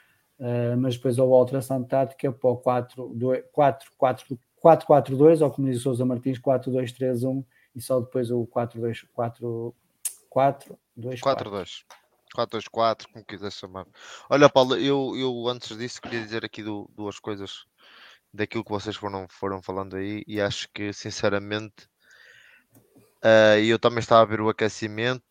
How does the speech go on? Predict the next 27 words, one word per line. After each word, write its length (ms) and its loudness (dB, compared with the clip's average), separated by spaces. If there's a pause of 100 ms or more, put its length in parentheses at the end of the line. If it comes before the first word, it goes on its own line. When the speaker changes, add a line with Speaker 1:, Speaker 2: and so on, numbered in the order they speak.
Speaker 2:
tive 200 -2
a 40 -4
mesma 240 -6
sensação 500 -6
que 120 -6
o 40 -2
Domingos, 760 -8 (140)
e 640 -6 (320)
pensei, 640 2
estava 280 4
lá 200 6
o, 680 -4
o 80 -12
nosso 340 -4
novo 200 -4
diretor 340 -2
desportivo, 460 -8
e 20 -2
eu 60 -4
pensei, 680 -2 (880)
eh, 140 0
no 80 -4
final 300 2
do 80 -4
jogo 320 0
eu 40 0
vinha, 480 -2